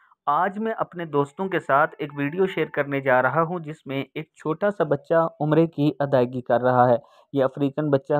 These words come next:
किस खुशी और जोश से उम्रे की अदायगी कर रहा है, ज़रा आप इस वीडियो में मुलाहिजा कीजिए। इस वीडियो में आप दोस्तों ने देखा कि ये बच्चा कैसे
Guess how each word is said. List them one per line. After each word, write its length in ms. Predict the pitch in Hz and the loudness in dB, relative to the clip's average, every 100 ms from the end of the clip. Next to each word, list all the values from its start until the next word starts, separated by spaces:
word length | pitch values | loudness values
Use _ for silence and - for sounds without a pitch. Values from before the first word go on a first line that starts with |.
| 143 | -4
किस 160 | 143 - | -12 -8
खुशी 380 | 139 135 156 160 | -8 -4 -4 -2
और 240 | 170 147 | -2 -2
जोश 320 | 139 156 165 | 0 0 -2
से 180 | - 147 123 165 | -2 -2 -2 -4
उम्रे 260 | 151 165 | -2 -2
की 120 | 165 160 | 0 0
अदायगी 400 | 143 135 143 147 | 4 2 0 -4
कर 180 | 143 135 | -2 0
रहा 260 | 131 156 | 2 2
है, 120 | 156 165 | 2 2
ज़रा 280 | 147 139 143 | 2 2 2
आप 220 | 143 151 - | 4 2 0
इस 140 | 151 151 | -12 -4
वीडियो 300 | 143 165 151 | -2 2 0
में 160 | 131 135 156 | 0 -4 0
मुलाहिजा 380 | 139 131 127 127 | 4 4 4 0
कीजिए। 460 | 139 127 127 123 - _ _ - | -2 -6 -2 -2 -4 _ _ -12
इस 120 | 151 | -4
वीडियो 280 | 156 175 233 | 0 2 2
में 200 | 190 208 - | 2 0 0
आप 160 | 143 165 | 0 2
दोस्तों 360 | 170 175 - 196 | 0 0 -2 -2
ने 80 | 156 | 0
देखा 360 | 139 - 160 | -2 0 -2
कि 140 | 170 156 | -2 -2
ये 100 | 139 | -2
बच्चा 320 | 139 - 156 | -2 -4 -6
कैसे 400 | 147 139 139 165 | -2 -2 -2 -4